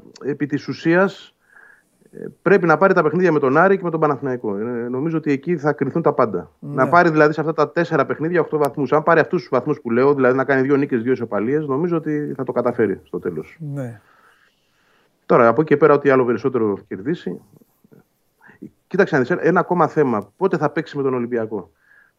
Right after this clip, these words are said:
Speaker 1: Δηλαδή, έχει σημασία αυτό.
Speaker 2: Πού
Speaker 1: Από την
Speaker 2: κολλάει ο
Speaker 1: άποψη
Speaker 2: Ολυμπιακός,
Speaker 1: να
Speaker 2: γιατί;
Speaker 1: Θα σου πω, να έχει
Speaker 2: Ναι.
Speaker 1: εξασφαλίσει ο Ολυμπιακός μαθηματικά, ας πούμε, το πρωτάθλημα. Είναι καλύτερα να τον βρει σε μια τέτοια κατάσταση παρά να τον βρει στην αρχή της
Speaker 2: Ναι,
Speaker 1: διαδικασίας.
Speaker 2: ή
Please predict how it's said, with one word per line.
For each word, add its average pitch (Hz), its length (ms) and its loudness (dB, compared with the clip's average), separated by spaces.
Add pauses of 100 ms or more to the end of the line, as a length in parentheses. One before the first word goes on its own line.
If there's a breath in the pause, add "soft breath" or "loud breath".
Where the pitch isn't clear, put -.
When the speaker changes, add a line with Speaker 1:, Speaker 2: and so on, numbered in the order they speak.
(180)
Speaker 1:
Δηλαδή, 120 300 0
έχει 156 120 -2
σημασία 160 440 0
αυτό. 120 220 -4
Speaker 2:
Πού 90 260 -8
Speaker 1:
Από - 100 -6
την 233 60 -6
Speaker 2:
κολλάει 262 200 4
ο 202 40 4
Speaker 1:
άποψη 151 160 0
Speaker 2:
Ολυμπιακός, 143 300 2
Speaker 1:
να 190 40 -6
Speaker 2:
γιατί; 175 180 -10 (340)
Speaker 1:
Θα 123 80 -18
σου 160 140 -12
πω, 131 220 -2
να 120 100 -4
έχει 170 40 -2
Speaker 2:
Ναι. 180 60 -4
Speaker 1:
εξασφαλίσει 160 500 0
ο - 20 2
Ολυμπιακός 123 400 2
μαθηματικά, 107 520 -4
ας 90 120 -10
πούμε, 92 160 -14
το 92 60 -12
πρωτάθλημα. 90 600 -14
Είναι 180 340 -2 (120)
καλύτερα 196 380 4
να 151 100 6
τον 135 120 2
βρει 139 140 2
σε 135 100 -2
μια 127 140 4
τέτοια 127 160 2
κατάσταση 156 360 0
παρά 226 140 6
να 240 80 6
τον 202 100 4
βρει 151 140 -2
στην 135 140 -6
αρχή 113 160 -4
της 120 80 -6
Speaker 2:
Ναι, 214 80 2
Speaker 1:
διαδικασίας. 196 380 2
Speaker 2:
ή 240 40 2